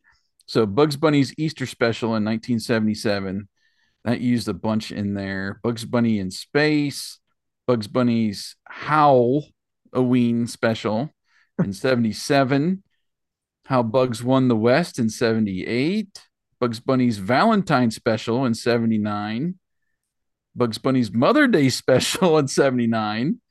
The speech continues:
Speaker 1: and Bugs Bunny's Thanksgiving Diet, that was seventy, November fifteenth in nineteen seventy-nine, that was released.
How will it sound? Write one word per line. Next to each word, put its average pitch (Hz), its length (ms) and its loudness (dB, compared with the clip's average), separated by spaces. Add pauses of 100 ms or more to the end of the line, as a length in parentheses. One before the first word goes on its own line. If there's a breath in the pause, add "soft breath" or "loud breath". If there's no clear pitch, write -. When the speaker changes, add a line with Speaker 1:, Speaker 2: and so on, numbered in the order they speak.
(540 soft breath)
Speaker 1:
and 127 300 2
Bugs 143 180 2
Bunny's 151 280 2
Thanksgiving 151 600 2
Diet, 143 480 4
that 135 120 0
was - 320 -4 (100)
seventy, 127 600 2
November 127 500 2
fifteenth 117 520 -2
in 107 180 2
nineteen 107 340 -2
seventy-nine, 101 600 -2
that 110 120 -4
was 90 160 -12
released. 90 480 -10